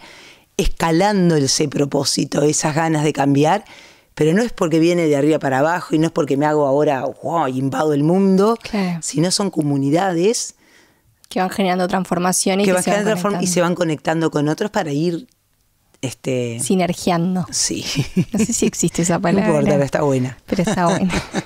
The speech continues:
Speaker 1: <laughs>
Speaker 2: También esto de, de,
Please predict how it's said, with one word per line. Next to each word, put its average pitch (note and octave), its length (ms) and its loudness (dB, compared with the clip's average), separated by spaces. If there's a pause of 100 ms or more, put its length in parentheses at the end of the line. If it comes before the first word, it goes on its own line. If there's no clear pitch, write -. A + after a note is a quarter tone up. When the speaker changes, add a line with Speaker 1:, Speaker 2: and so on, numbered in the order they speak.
(400)
Speaker 1:
<laughs> - 600 -16
Speaker 2:
También A3+ 320 2
esto B3 260 0
de, G3 240 0
de, F3 760 -2